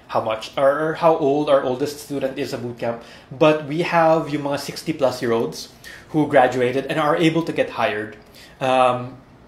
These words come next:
and we have, uh, I think yung youngest graduate namin, we graduated at eighteen sa bootcamp,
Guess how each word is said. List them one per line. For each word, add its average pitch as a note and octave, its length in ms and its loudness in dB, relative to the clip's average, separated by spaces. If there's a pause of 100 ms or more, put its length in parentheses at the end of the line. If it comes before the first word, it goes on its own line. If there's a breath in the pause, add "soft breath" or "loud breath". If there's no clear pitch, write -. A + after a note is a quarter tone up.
(580)
and E3 160 2
we E3+ 80 2
have, D3+ 480 4
uh, C3+ 240 4
I C#3+ 60 -4
think A3 180 -8
yung C#3+ 240 -4
youngest D3+ 380 -2
graduate C3+ 420 0
namin, B2+ 400 -4 (240 loud breath)
we D#3+ 80 -2
graduated C#3 500 4
at C#3 220 2
eighteen C#3+ 400 -4
sa - 80 -10
bootcamp, C3 480 -4